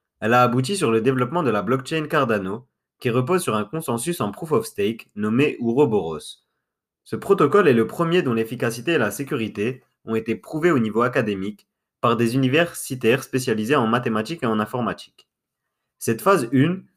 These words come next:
a aussi vu le lancement de la crypto-monnaie native de la blockchain, nommée ada.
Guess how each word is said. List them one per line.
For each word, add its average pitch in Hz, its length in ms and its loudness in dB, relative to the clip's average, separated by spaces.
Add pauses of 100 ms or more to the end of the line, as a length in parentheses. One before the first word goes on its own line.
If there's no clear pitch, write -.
a 117 120 4
aussi 143 220 0
vu 170 140 -2
le 139 120 4
lancement 147 360 2
de 120 80 4
la 101 100 2
crypto-monnaie 139 560 0
native 143 380 0
de 113 40 4
la 101 120 2
blockchain, 104 640 -2 (240)
nommée 120 320 2
ada. 101 420 -6